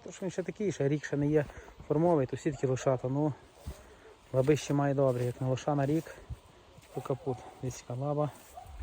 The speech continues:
Кожна має мичку, але ще має малу.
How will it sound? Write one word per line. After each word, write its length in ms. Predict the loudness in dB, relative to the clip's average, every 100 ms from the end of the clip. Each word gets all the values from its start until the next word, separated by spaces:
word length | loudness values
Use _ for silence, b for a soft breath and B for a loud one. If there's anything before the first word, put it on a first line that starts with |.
| -10 -12 -16 -16 -16 -4
Кожна 240 | -2 0 2
має 200 | 2 2
мичку, 340 | 2 0 -2
але 100 | -2
ще 160 | -2 0
має 240 | 0 -2 -4 -4
малу. 320 | -2 -2 -4